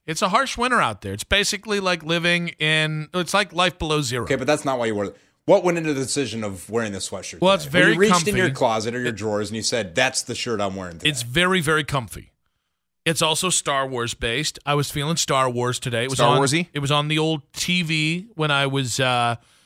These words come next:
Speaker 1: when I was getting ready today and kinda starting to listen to the station. And I was like, "Ah, I like Star Wars." And then this thing was here, and I was like,
Speaker 3: I
Speaker 1: "What's
Speaker 3: like
Speaker 1: comfortable?"
Speaker 3: turtles.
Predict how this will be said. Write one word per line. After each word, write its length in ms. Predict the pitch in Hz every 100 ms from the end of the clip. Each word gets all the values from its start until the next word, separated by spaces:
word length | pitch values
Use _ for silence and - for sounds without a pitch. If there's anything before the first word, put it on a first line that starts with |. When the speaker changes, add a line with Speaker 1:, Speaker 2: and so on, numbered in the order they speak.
| _ _
Speaker 1:
when 80 | 143
I 20 |
was 80 | 127
getting 200 | 147 139
ready 240 | 139 143
today 420 | 135 147 135 139 160
and 80 |
kinda 240 | 143 151 143
starting 280 | - 143 131
to 40 |
listen 220 | 135 -
to 60 | 151
the 80 | 160
station. 500 | - 120 113 - 156
And 160 | 147
I 140 | 147 151
was 120 | 139
like, 120 | 135 139
"Ah, 160 | 175
I 40 | 127
like 200 | 120 117
Star 220 | 160 165
Wars." 320 | 147 110 92
And 120 | 123 139
then 200 | 143 147
this 160 | 156
thing 180 | - 147
was 140 | 143 127
here, 260 | 120 160 - - _
and 100 | 135
I 40 | 151
was 120 | 131
like, 120 | 147
Speaker 3:
I 40 | 156
Speaker 1:
"What's 60 | 196
Speaker 3:
like 80 | 202
Speaker 1:
comfortable?" 340 | 220 214 151
Speaker 3:
turtles. 200 | 120 127